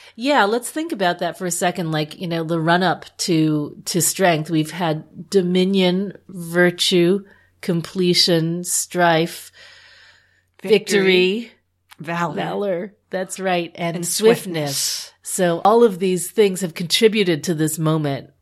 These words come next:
Speaker 1: all of what you've gained through that, you must defend. And, uh, and Crowley also says that the sun is the driving force behind this. So much as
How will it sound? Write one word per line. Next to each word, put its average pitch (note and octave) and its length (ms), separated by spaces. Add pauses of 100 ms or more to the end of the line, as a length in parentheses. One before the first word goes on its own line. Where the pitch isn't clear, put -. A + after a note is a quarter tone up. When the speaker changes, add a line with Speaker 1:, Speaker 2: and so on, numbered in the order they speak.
Speaker 1:
all F3 260
of E3 240
what E3+ 220
you've D#3+ 200
gained E3 280
through D#3 180
that, D3 280
you G3 140
must D3+ 260
defend. E3 540 (100)
And, F#3+ 340
uh, E3 280
and F#3+ 160
Crowley C#4 300
also C#4 220
says D4 240
that A3+ 120
the G#3 60
sun G3+ 500
is F#3+ 180
the G#3 80
driving A3+ 360
force C4 360
behind D3 380
this. D3+ 200
So E3+ 140
much F#3+ 320
as F3 260